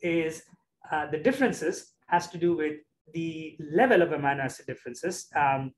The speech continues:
that, um, uh, the level of, uh, um, glutamine, uh, reduction that we're able to achieve. So when the levels are reduced to a sub-, some, somewhat reduced, we have a functional defect, which we actually have seen,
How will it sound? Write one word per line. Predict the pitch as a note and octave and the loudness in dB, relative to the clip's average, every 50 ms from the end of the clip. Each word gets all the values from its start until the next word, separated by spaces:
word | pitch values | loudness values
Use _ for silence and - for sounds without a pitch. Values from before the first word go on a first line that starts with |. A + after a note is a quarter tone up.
| _ - | _ 0
that, | D3+ D3+ D3 C#3 C#3 - - - | 2 2 2 0 -2 -8 -6 -4
um, | C#3 C3+ C3 C3 C3 B2+ _ _ _ _ _ _ _ _ _ _ _ _ - _ - | -2 -2 -2 -4 -6 -10 _ _ _ _ _ _ _ _ _ _ _ _ -16 _ -4
uh, | - - C3 C3 C#3+ - - | -2 -2 -2 -6 -8 -8 -10
the | C#3 - - E3 | -12 -12 -6 0
level | F3+ G#3+ G#3+ A#3 A3+ - | 0 4 4 4 2 4
of, | - D#3 D3+ C#3+ - - - C#3 | 0 0 0 0 -2 -6 -6 -4
uh, | C#3 C3+ C3+ C3+ - _ _ _ _ _ _ _ _ _ _ _ _ _ _ - | -4 -4 -4 -6 -8 _ _ _ _ _ _ _ _ _ _ _ _ _ _ -10
um, | C#3 B2+ B2 A#2+ B2 A#2+ A#2+ A#2+ - _ _ D#3+ | -8 -6 -6 -6 -8 -8 -10 -12 -18 _ _ 0
glutamine, | F#3 B3 B3 G3 F#3+ E3+ D#3+ D3+ - - - C#3+ | 2 4 4 4 4 2 0 -2 -8 -14 -12 -10
uh, | C#3 C3 B2+ B2+ | -6 -6 -6 -4
reduction | C#3+ D3+ F#3 F3+ - E3+ D#3 D3+ | 0 0 0 0 0 -6 -10 -10
that | D3+ C#3 - C#3+ | -10 -10 -10 -8
we're | C#3 | -10
able | C3 C3 C#3+ C#3 C3 | -8 -8 -10 -12 -12
to | - B2+ A#2 | -10 -10 -12
achieve. | - - A#2 A2+ - _ _ _ _ _ | -10 -10 -12 -14 -14 _ _ _ _ _
So | - - - G3 F3 F3 F3 E3 E3 - - | -8 -2 2 4 6 6 4 2 -2 -6 -4
when | F#3+ G3+ G#3 G#3 - - | -4 -4 -4 -4 -2 -2
the | F3 E3+ | 0 2
levels | F3+ A#3+ C#4 C#4 B3 - - - - - | 2 2 2 0 -2 -4 -6 -12 -8 -6
are | E3 D3+ | -6 -6
reduced | D3 D3+ D3 D#3+ G#3+ A3+ A3+ - | -6 -8 -8 -6 -6 -6 -6 -6
to | - G#3 | -8 -8
a | F3+ | -8
sub-, | - - D#3+ - - - | -6 -8 -10 -10 -10 -8
some, | - G#3+ G#3+ - - _ _ _ _ _ - | -6 -6 -6 -6 -12 _ _ _ _ _ -14
somewhat | - - C4 C#4 C4 F#3+ D3+ C#3+ | -2 0 0 2 2 2 0 0
reduced, | C3 A#2+ A#2+ D3 F3 - - D3+ | -6 -8 -10 -12 -12 -14 -12 -12
we | D3 D3 | -10 -6
have | D3 D3 C#3 | -6 -4 -6
a | C3 | -6
functional | C3 - D#3 C#3 - - C#3+ B2+ | -10 -12 -14 -14 -14 -12 -14 -12
defect, | A#2+ A#2 A2+ - C#3+ E3 - _ _ _ - | -12 -12 -12 -12 -16 -16 -18 _ _ _ -12
which | F3+ - - | -12 -12 -6
we | F#3+ B3+ | -4 0
actually | E4 E4 E4+ - - F3+ D#3 | 0 0 0 -2 -2 -2 -2
have | D3+ D3 C#3+ | -2 -4 -6
seen, | - - A#3+ G3+ - - - | -4 -2 -2 -2 -2 -4 -14